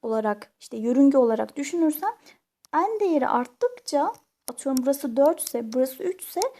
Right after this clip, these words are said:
potansiyel enerjinin de arttığını söylüyor. Yani çekirdeğe olan uzaklığın da arttığını söylüyor burada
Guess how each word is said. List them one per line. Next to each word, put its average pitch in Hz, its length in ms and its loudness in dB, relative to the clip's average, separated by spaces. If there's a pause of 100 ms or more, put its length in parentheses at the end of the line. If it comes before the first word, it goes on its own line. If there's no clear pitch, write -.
(220)
potansiyel 349 640 -2
enerjinin 440 600 -2
de 294 80 4
arttığını 269 640 2
söylüyor. 214 600 -2
Yani 302 240 4
çekirdeğe 294 380 -6
olan 330 160 2
uzaklığın 302 440 0
da - 60 0
arttığını 254 360 -4
söylüyor 220 420 -8
burada 311 360 -10